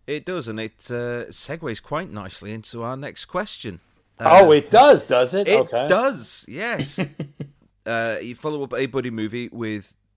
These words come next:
Speaker 1: now one of the most loved Odd Couple buddy movies in Midnight Run, which, uh, we've covered before because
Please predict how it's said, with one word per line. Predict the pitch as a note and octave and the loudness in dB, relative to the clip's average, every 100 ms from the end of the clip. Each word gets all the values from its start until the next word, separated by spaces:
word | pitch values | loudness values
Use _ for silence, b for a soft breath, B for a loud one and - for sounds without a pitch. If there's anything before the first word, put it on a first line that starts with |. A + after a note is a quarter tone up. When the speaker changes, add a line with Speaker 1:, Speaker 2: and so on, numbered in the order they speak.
| _ | _
Speaker 1:
now | A2+ A#2+ A2+ G#2 F#2+ _ | -14 -12 -10 -12 -14 _
one | - A2 A#2 | -14 -10 -8
of | G2 | -8
the | A2 | -6
most | A#2+ A#2 - | -4 -6 -8
loved | G#2+ C#3 G#2+ - | -8 -8 -8 -10
Odd | B2 B2 | -8 -8
Couple | - A2+ G2 F#2+ | -8 -12 -12 -10
buddy | A2+ G#2+ | -8 -8
movies | F#2 E2+ E2 E2+ G2 | -10 -14 -16 -16 -14
in | G2 | -14
Midnight | F#2+ F#2 G2 D2+ | -14 -14 -14 -12
Run, | A2 F#2 - | -10 -12 -12
which, | G#2 - - | -14 -12 -14
uh, | G2 | -14
we've | F#2+ G#2+ G#2 F#2 _ | -14 -12 -12 -14 _
covered | - F3+ D3 | -8 -8 -6
before | G2+ G2+ F#2 F2+ F2+ | -10 -12 -10 -12 -14
because | - F2+ F#2 F2 - - | -16 -16 -16 -16 -16 -20